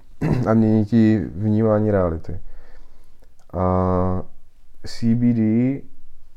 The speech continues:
právě působí proti tady těm úzkostem.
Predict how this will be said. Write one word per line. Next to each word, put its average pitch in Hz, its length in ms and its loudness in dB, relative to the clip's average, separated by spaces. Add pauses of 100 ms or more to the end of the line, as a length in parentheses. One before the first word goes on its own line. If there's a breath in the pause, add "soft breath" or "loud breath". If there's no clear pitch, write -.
(380)
právě 113 540 6 (560)
působí 120 480 0
proti 117 400 -4
tady 110 200 2
těm 107 280 -2
úzkostem. 85 720 -10